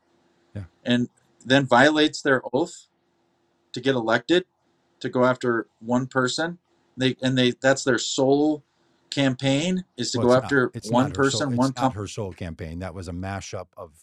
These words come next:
Speaker 1: certain clips pulled from certain places into a single statement. Letitia James ran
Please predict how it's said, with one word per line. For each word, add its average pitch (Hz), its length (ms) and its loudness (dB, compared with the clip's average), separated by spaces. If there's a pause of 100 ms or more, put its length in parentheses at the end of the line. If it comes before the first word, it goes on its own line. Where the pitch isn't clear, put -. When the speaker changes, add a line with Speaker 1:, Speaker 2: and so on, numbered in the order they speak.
(120)
Speaker 1:
certain 98 400 -10
clips - 400 -14
pulled 87 280 -14
from 92 120 -14
certain 87 340 -14
places 82 500 -16
into 82 480 -16
a 76 80 -18
single 78 300 -16
statement. 71 440 -16 (580)
Letitia 104 380 -10
James 90 540 -10
ran 92 340 -10